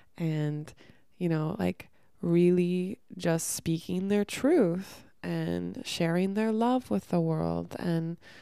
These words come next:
resting in their joy, you know? And what I found, like, so this is what I've been brewing on for the last couple days, is that I feel that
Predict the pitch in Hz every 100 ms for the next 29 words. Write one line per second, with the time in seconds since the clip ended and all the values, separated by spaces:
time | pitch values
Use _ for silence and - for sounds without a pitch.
0 | - - 165 - - 185 190 202 202 -
1 | 208 220 214 180 175 170 160 160 214 254
2 | - - - - - - - - - -
3 | - - - - - - - - 80 -
4 | - - 196 185 180 - - _ _ -
5 | - - - - - - - - - -
6 | 190 202 196 190 - - - 240 285 285
7 | 226 202 - - - 190 175 - 208 214
8 | 196 190 185 180 175 226 240 190 175 -
9 | - - - 175 175 170 175 175 175 170
10 | 196 190 208 247 240 190 - 175 - -
11 | - - - - - - - - - -
12 | - - - - 180 - 196 190 185 185
13 | 190 196 -